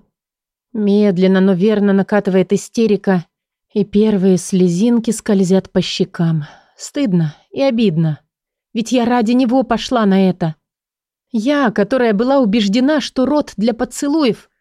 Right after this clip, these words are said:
а не для того, чтобы в него пихать член. Я наступила на горло своей гордости. И что получила в ответ? Грубость и взгляд, в котором так отчетливо прочла отвращение.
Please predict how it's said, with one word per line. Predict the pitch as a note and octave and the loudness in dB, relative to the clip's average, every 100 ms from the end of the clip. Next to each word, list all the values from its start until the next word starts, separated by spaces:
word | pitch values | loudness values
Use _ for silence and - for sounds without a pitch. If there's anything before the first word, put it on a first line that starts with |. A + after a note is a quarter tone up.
| _ | _
а | - A3 | -2 0
не | G3 | 2
для | F3 G3+ | 0 -2
того, | A#3 A3+ | 0 0
чтобы | G#3+ - A3 | -2 -2 -2
в | A3+ | 0
него | C4+ B3+ | 0 0
пихать | G#3 G#3 B3+ G3 - | -2 -2 -2 -4 -6
член. | - B3 A#3 F3 - _ _ _ _ _ _ - | -8 -2 0 0 -4 _ _ _ _ _ _ -10
Я | D#3 D#3 F#3 F#3+ | -4 0 0 2
наступила | G3+ F#3+ - A3 - B3 G3 | 0 -2 -4 -6 -2 0 2
на | G3+ | 2
горло | G#3+ B3+ A3 G3 | 2 0 0 -2
своей | - A3 A3 | -2 0 0
гордости. | F#3+ C#4 A#3 F#3+ - G3+ E3+ _ _ _ _ | 0 0 0 -2 -2 -4 -4 _ _ _ _
И | - | -14
что | - F#3+ | -6 -4
получила | - F3 - G3+ | -2 -4 -2 -2
в | E3+ | -2
ответ? | E3 F3 G#3 G#3 _ _ _ _ _ - | -2 -2 -4 -4 _ _ _ _ _ -4
Грубость | E4 D4+ F3+ - - - _ | -2 0 0 -4 -10 -20 _
и | C#4 | -6
взгляд, | A#3 A3 A#3 A3+ - | -4 -4 -2 -2 -4
в | - | -4
котором | G3+ G#3 F#3 | -2 0 0
так | F#3+ F#3+ | -2 -2
отчетливо | G#3 - C4 B3 G3 E3+ - _ _ _ | -4 -4 -4 -2 0 0 -4 _ _ _
прочла | - F#3 - G#3 F#3 | -4 -4 -2 0 0
отвращение. | F#3 G3 F#3+ - G#3+ F3 E3 D#3+ | 0 -4 -4 -2 0 2 0 -2